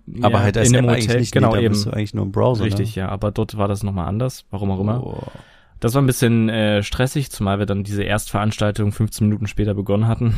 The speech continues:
Speaker 2: <laughs> und die, der Dekan auch nicht so erfreut war, aber ja, der, die mussten damit rechnen, weil, äh, war jetzt für alle Premiere irgendwie.
Speaker 1: Ja.
Speaker 2: Genau, ja, ist, äh, sehr interessant, wird sehr spannend, äh, es wird viel Mathe, aber so was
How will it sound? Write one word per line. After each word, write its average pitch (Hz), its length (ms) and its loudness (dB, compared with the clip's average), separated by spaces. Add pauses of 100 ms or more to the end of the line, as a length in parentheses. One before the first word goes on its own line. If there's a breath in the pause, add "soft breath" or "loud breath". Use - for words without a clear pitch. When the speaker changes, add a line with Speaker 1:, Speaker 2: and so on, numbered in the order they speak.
Speaker 2:
<laughs> - 80 -6
und 101 240 -2
die, 104 240 -2 (520 loud breath)
der 98 180 0
Dekan 98 400 2
auch 101 160 0
nicht 104 160 0
so 104 100 -2
erfreut 104 460 0
war, 104 240 0
aber 90 320 -4 (340)
ja, 82 220 -6
der, 85 240 -4
die 92 180 -2
mussten 90 360 -2
damit 82 280 -4
rechnen, 85 360 -6
weil, 82 200 -10 (220)
äh, 80 320 -10 (280)
war 87 120 -4
jetzt 90 140 -6
für - 100 -6
alle 92 120 -2
Premiere 87 420 -2
irgendwie. 90 480 -6 (220 loud breath)
Speaker 1:
Ja. 98 260 0 (920 soft breath)
Speaker 2:
Genau, 165 400 2 (160)
ja, 113 300 2
ist, 139 500 -2
äh, 139 480 0 (120)
sehr 131 260 2
interessant, 135 600 0
wird 123 160 0
sehr 117 160 0
spannend, 139 640 0
äh, 120 160 -2
es 117 200 -4
wird 117 140 -6
viel 110 260 -2
Mathe, 160 600 -2 (180)
aber 117 560 0
so 110 220 -4
was - 320 -6